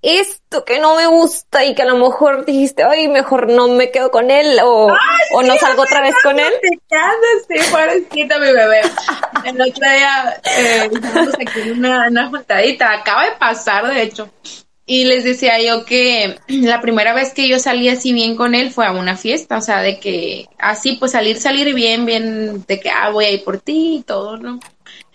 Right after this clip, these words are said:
Speaker 2: Y resulta que en esta fiesta, pues, había grupito, y a mí me, a mí sí me gusta un chorro bailar, o sea, a mí me, me
Speaker 1: Ok.
Speaker 2: encanta bailar, la neta, yo sí me, me gusta, pues.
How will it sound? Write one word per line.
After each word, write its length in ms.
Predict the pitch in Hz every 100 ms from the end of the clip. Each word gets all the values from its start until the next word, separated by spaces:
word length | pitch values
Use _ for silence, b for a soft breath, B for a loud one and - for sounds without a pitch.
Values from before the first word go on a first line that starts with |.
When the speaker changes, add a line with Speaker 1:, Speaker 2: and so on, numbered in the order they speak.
| B -
Speaker 2:
Y 100 | 247
resulta 480 | 277 262 - 269
que 540 | 269 294 262 226 - -
en 160 | 233 247
esta 240 | 247 254
fiesta, 380 | 262 269 262 277
pues, 200 | 262 254
había 320 | 226 214 214 214
grupito, 640 | 226 - 262 262 262 254 -
y 100 | -
a 60 | 233
mí 80 | 220
me, 180 | 220 226 226
a 80 |
mí 160 | 214 262
sí 100 | 254
me 80 | 240
gusta 160 | 220 233
un 120 | 233
chorro 500 | 240 208 214 214 214
bailar, 420 | 196 185 175 196
o 40 | 220
sea, 120 | 208
a 20 |
mí 80 | 190
me, 340 | 196 208 202 -
me 140 | 214
Speaker 1:
Ok. 40 | 196
Speaker 2:
encanta 400 | 180 180 175 349
bailar, 340 | 262 - - 359
la 100 | 240
neta, 200 | 233 240
yo 200 | 240 233
sí 140 | 233
me, 280 | 240 226 208
me 140 | 190 208
gusta, 340 | 208 233 233 214
pues. 140 | -